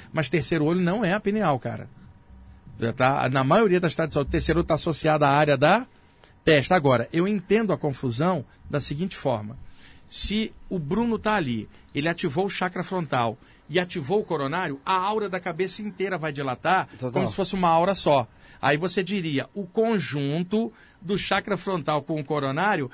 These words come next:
Speaker 1: ativou as duas glândulas da cabeça que agora funcionam como uma só, um terceiro olho. Entendeu agora?
Speaker 2: Entendi.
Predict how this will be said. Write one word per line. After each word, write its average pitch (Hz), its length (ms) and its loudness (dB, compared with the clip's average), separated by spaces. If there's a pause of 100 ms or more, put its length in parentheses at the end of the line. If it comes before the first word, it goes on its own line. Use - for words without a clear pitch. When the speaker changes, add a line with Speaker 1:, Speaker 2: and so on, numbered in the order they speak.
(140)
Speaker 1:
ativou 220 480 4
as 220 100 4
duas 226 240 4
glândulas 202 360 2
da - 20 -2
cabeça 196 380 0
que 240 60 0
agora 202 240 0
funcionam 185 420 -2
como 180 180 -2
uma 196 160 0
só, 196 300 2 (240)
um 185 80 -4
terceiro 170 380 -2
olho. 123 260 -2 (500)
Entendeu 175 400 4
agora? 202 380 6
Speaker 2:
Entendi. 127 320 0